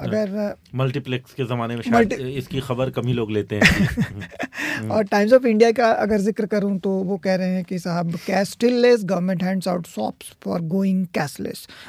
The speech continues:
Speaker 1: और triple तलाक की खबर है ये। अ, अंडमान निकोबार में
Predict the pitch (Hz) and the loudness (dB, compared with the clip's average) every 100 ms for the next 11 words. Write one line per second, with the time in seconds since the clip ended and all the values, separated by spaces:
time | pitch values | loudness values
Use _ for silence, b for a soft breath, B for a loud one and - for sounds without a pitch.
0 | B - - 165 196 196 180 170 160 175 | B -4 -4 -4 -4 -4 -2 -4 -4 -6
1 | - 175 175 180 220 294 B B B - | -4 -2 0 0 0 -2 B B B -8
2 | 170 180 214 214 220 214 302 311 269 254 | -6 -4 0 2 4 4 2 0 -2 0
3 | 202 208 226 | 0 0 -2